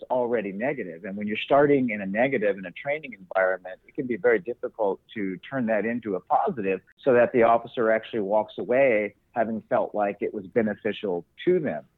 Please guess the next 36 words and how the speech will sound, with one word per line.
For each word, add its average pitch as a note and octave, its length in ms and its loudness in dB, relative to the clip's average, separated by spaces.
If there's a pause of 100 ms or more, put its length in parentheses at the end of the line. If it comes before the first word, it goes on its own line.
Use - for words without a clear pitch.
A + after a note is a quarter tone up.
(120)
And D3+ 400 4
when D#3+ 140 4
an D#3 100 2
officer F3 840 2
leaves F#3 460 0
training B2+ 400 4
going, A#2 320 4
"Okay, B2 380 2
well, A#2+ 240 6
that C#3+ 180 2
was C3 160 -2
a A#2+ 60 0
waste B2+ 320 -2
of A2+ 180 -6
my G#2 140 -6 (180)
time," A2 400 -2 (100)
mentally, C#3 760 2 (180)
that C#3 240 4
affects G#3+ 480 0
them A2 220 0
because A#2+ 320 0 (140)
it's C3 260 -2
going D#3+ 420 2
to C3+ 400 2 (400)
show B2+ 560 2
when B2+ 300 0
they C3+ 200 4
have C#3+ 200 -2
to D3 100 -6
perform C3 960 -4
in A#2 160 -2
the A2 100 2
heat D3+ 220 2
of C3 80 2
the A2+ 80 2
moment A#2+ 480 2